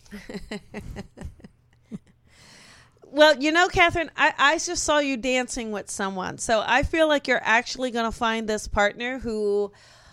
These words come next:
truly is, uh, that, that equal dance partner, but someone who actually wants to have fun with you. So I think in a past relationship, you weren't having as much fun, or you weren't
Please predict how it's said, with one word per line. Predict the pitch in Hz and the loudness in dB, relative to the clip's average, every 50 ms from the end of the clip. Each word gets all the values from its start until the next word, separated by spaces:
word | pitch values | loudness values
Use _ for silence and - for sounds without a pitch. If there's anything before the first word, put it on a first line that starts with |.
| - - _ _ _ _ _ _ _ _ _ | -20 -20 _ _ _ _ _ _ _ _ _
truly | - - 302 330 339 320 311 269 - _ | -10 -6 -4 -2 -2 -2 -4 -4 -4 _
is, | 247 247 254 254 254 247 240 214 - - _ _ _ 202 | 4 4 6 6 4 2 0 -2 -6 -8 _ _ _ 0
uh, | 208 208 196 196 - - - - - | 2 2 2 0 -2 -4 -14 -20 -16
that, | 202 208 226 214 - - _ _ _ _ | 0 2 2 2 2 -2 _ _ _ _
that | - 220 208 196 - - _ _ _ _ _ _ _ | 0 2 2 2 0 -4 _ _ _ _ _ _ _
equal | - 262 262 - - 277 254 240 | -6 -6 -6 -4 0 0 0 0
dance | 196 233 226 240 262 269 262 - | 2 2 2 2 2 -2 -4 -6
partner, | - - 285 285 294 277 302 311 320 320 | 0 2 2 2 2 0 -2 -4 -4 -2
but | 247 262 - | -2 -4 -4
someone | - - 330 403 466 | -4 -6 -4 -4 -2
who | 403 370 | -2 0
actually | 320 302 311 - 311 294 | 0 0 -2 -2 -4 -4
wants | 254 247 254 254 - | -2 -2 -2 -2 -2
to | 269 | -2
have | 240 220 - | -2 -2 -4
fun | - - - 233 226 247 240 233 | -6 -4 -2 0 0 0 -2 -2
with | 214 190 180 - - | -4 -4 -4 -4 -6
you. | 156 135 87 73 - | -6 -6 -6 -8 -10
So | - - 254 247 247 233 - - - - _ | -4 -2 0 0 0 -2 -4 -12 -20 -18 _
I | - 247 | -10 -8
think | - 320 349 370 | -6 -6 -6 -4
in | 392 392 330 294 | -2 -2 -2 -2
a | 254 | -4
past | - - 247 220 214 240 233 - | -4 -2 0 2 2 2 0 -2
relationship, | 247 220 214 202 202 208 - - 202 196 - - 190 170 - | -4 -2 -2 -2 -2 -4 -6 -8 -8 -8 -6 -6 -6 -6 -6
you | - 208 208 208 | -8 -8 -6 -2
weren't | 208 226 226 214 - | -2 -2 -2 -2 -6
having | 208 220 214 202 208 202 202 | -4 -6 -4 -4 -4 -6 -8
as | 190 190 | -8 -6
much | 202 202 - - - | -8 -8 -8 -8 -12
fun, | - - - - 311 302 285 277 269 262 254 247 | -18 -12 0 2 4 4 6 4 4 0 -2 -4
or | 226 214 | -6 -6
you | 208 196 214 | -6 -6 -6
weren't | 214 226 220 214 214 | -6 -6 -6 -6 -8